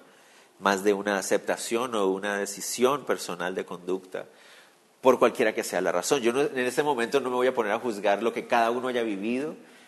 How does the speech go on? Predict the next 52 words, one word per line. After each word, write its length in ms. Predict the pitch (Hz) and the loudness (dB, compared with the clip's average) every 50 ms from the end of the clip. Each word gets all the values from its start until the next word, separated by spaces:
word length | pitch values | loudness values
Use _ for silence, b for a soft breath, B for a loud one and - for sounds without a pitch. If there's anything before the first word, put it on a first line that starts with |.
| b b _ _ _ _ _ | b b _ _ _ _ _
Cada 380 | - 123 117 117 120 123 117 | 2 4 6 8 8 6 6
persona 520 | 123 127 104 - 117 107 107 117 117 110 107 | 4 2 2 4 0 0 2 2 2 2 4
crece 320 | - - 117 120 117 - 131 | 4 6 6 6 4 2 -2
en 60 | 113 | -2
un 120 | 117 110 | -2 -2
ambiente 340 | 113 107 107 110 104 - 107 | -4 0 0 -2 0 0 -4
familiar 380 | - 110 101 101 92 90 90 98 | -6 -6 -6 -2 0 0 0 0
diferente 480 | 104 - - 95 87 98 107 - 123 | 0 0 2 2 2 2 0 0 0
y 80 | 117 110 | 0 2
hay 100 | 101 104 | 2 0
di-, 140 | 107 117 117 | 0 -4 -4
ra-, 180 | 110 117 113 | 2 2 2
diferentes 500 | - 123 120 127 117 120 113 113 127 151 | 2 2 -2 0 2 2 0 4 2 4
razones 460 | 139 135 113 - - 131 123 139 135 | 6 6 4 4 0 -2 -2 -2 -4
por 160 | - - 127 113 | 0 2 4 4
las 140 | 104 101 | 4 6
cuales 240 | - 113 113 127 123 | 6 6 6 6 4
pudo 180 | - 131 127 123 | 2 2 4 6
haber 160 | 123 120 117 | 6 6 4
llegado 280 | 117 123 117 120 120 127 | 4 4 6 6 6 4
a 40 | |
sentirse 480 | 127 120 101 101 - 127 123 117 - 120 | 2 -4 -8 -4 -2 -2 -2 -2 -6 -4
que 120 | - 110 | -2 0
era 140 | 104 104 107 | 2 4 4
otro, 240 | 107 113 117 123 120 - - | 4 4 2 0 -2 -2 -4
del 260 | 90 92 104 98 98 | -4 -2 0 2 2
otro 200 | 95 95 110 113 | 0 0 0 -4
sexo. 400 | 113 - 113 127 120 - 82 - B B B B B B B B B - | -2 -2 -2 -2 -2 -8 -10 -10 B B B B B B B B B -8
Yo 120 | 113 127 | -6 -6
no 100 | 131 147 | -4 -6
sé, 220 | 131 - 135 139 135 | -2 -2 -2 -2 0
no 80 | 135 | 0
lo 100 | 131 131 | 0 2
voy 120 | 131 135 139 | 2 2 0
a 20 | |
discutir 420 | 135 131 - - 95 - 104 104 | 0 -2 -6 -10 -8 -6 -6 -6
en 80 | 117 110 | -6 -8
este 220 | 101 - - 101 | -8 -12 -12 -14
momento. 480 | 92 90 85 82 78 87 - - - - _ b b b b b b b b b b b b b b | -14 -14 -14 -14 -16 -16 -16 -18 -18 -18 _ b b b b b b b b b b b b b b
Pero 200 | _ 110 107 104 | _ 2 2 2
genéticamente 840 | 101 - 123 113 120 123 139 151 127 175 170 170 143 127 117 113 135 | 4 2 2 2 2 2 2 4 4 4 6 6 2 2 4 4 2
mi 120 | 127 131 | 2 2
cuerpo 280 | 110 104 113 101 101 113 | 2 2 2 2 2 0
me 100 | 110 104 | -4 -6
dice 180 | 95 - 117 - | -6 -8 -10 -10
que 80 | - | -12
soy 220 | 107 - 104 90 87 | -8 -6 -6 -6 -6
un 120 | 82 80 | -8 -12
hombre. 220 | 78 78 82 80 - - - _ _ _ _ _ _ _ _ 92 | -16 -16 -18 -20 -20 -20 -20 _ _ _ _ _ _ _ _ -14
¿Me 100 | 90 95 | -12 -10
hago 120 | 95 101 | -10 -12
entender? 380 | 104 98 101 87 87 87 87 | -8 -8 -10 -10 -8 -14 -16